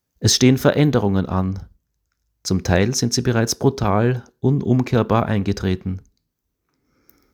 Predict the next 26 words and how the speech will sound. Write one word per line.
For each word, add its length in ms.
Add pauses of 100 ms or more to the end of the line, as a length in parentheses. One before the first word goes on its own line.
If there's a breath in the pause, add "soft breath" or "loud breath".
(140)
Wie 140
eine 140
klebrige 500
Schicht 400
Farbe 680
legen 340
sie 160
sich 380
auf 160
das 240
vertraute, 880 (160)
liebgewonnene. 920 (1900)
Wir 80
müssen 240
alle 220
diese 200
Dinge 440
neu 300
verhandeln 720 (960)
und 180
schauen, 400
was 220
wir 80
noch 180
tun 320
können. 440